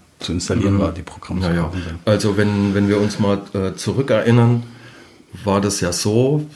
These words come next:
Speaker 2: äh, drei D S Max eins kam raus, äh, die Leute, die das gelernt haben, sind dann auch gleichzeitig Dozenten geworden, von
Speaker 1: Mhm.
Speaker 2: denen haben wir das dann gelernt.
Speaker 1: Mhm.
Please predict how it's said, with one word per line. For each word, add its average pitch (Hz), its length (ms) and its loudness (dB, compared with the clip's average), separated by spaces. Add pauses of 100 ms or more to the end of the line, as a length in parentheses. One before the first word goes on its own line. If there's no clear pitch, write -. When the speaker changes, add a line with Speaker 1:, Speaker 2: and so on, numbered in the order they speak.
(240)
Speaker 2:
äh, 87 600 -6 (240)
drei - 180 -4
D 92 100 0
S 82 140 -4
Max 82 280 -4
eins 92 360 -4
kam 85 240 -2
raus, 113 760 -2 (600)
äh, 95 580 2 (400)
die 104 140 -2
Leute, 107 600 2
die 98 260 -4
das 98 200 -2
gelernt 101 380 0
haben, 110 240 2
sind 101 160 0
dann 95 140 -2
auch - 180 -8
gleichzeitig 95 800 -4
Dozenten 107 520 -2
geworden, 120 380 0
von 104 160 2
Speaker 1:
Mhm. 101 60 6
Speaker 2:
denen 98 180 4
haben 90 160 -2
wir 101 140 2
das 120 180 -4
dann 120 220 2
gelernt. 123 380 2
Speaker 1:
Mhm. 104 260 4